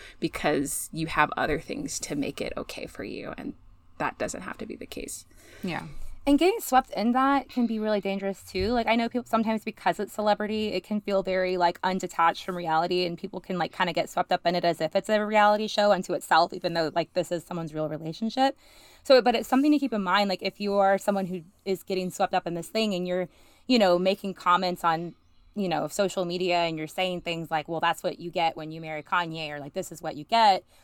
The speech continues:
Speaker 3: or, like, "That's what Johnny Depp gets," or whoever is in the headline right now and that, whose ever relationship you're deciding to weigh in on, everyone who's <laughs> not famous, who you're actual friends with, who's, like, in your actual circle sees that. And you don't, and whether or not they've experienced that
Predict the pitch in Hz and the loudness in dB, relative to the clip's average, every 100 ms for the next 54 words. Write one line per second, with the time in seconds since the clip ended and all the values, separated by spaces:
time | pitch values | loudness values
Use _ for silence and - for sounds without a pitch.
0 | _ - 147 156 - 180 - 170 - 165 | _ -2 -2 -2 0 0 0 -8 -2 -2
1 | 165 170 165 175 175 175 240 262 247 233 | -2 -4 -4 -4 -6 -2 4 4 4 -2
2 | 196 208 185 190 214 175 165 160 160 160 | -4 -6 -4 -2 0 -2 -2 -8 -6 -4
3 | 160 160 180 175 190 196 202 175 233 277 | -4 -6 -6 -6 -2 -2 -2 -2 0 0
4 | 262 220 190 190 180 190 180 170 170 170 | -2 -4 -6 -8 -4 -4 -4 -6 -4 -2
5 | 233 180 165 160 - _ _ _ _ - | -2 -2 -4 -8 -16 _ _ _ _ 4
6 | 262 349 330 277 247 180 175 202 - - | 6 6 6 4 2 0 4 4 4 -2
7 | 156 151 151 196 - - - - _ _ | -6 -8 -10 -10 -10 -10 -14 -20 _ _
8 | 240 220 196 175 170 196 - 214 - 165 | 0 2 2 0 2 2 0 -4 -4 -6
9 | 160 165 147 156 - - 202 175 175 - | -6 -8 -8 -8 -10 -6 -6 -4 -8 -6
10 | 226 233 220 175 180 185 175 202 196 151 | -2 -2 0 -2 -2 -8 -8 -8 -10 -12
11 | - - 277 320 - 120 123 - - 214 | -12 -8 -4 -4 -6 -14 -16 -16 -4 -2
12 | 202 165 _ - 196 311 - 208 214 208 | -2 -6 _ -10 -4 0 0 0 2 2
13 | 214 226 214 - - 196 180 180 160 185 | 2 0 -2 -4 -8 -2 0 0 0 -2
14 | 190 - - 180 175 - 175 | -2 -10 -8 -6 -6 -2 -2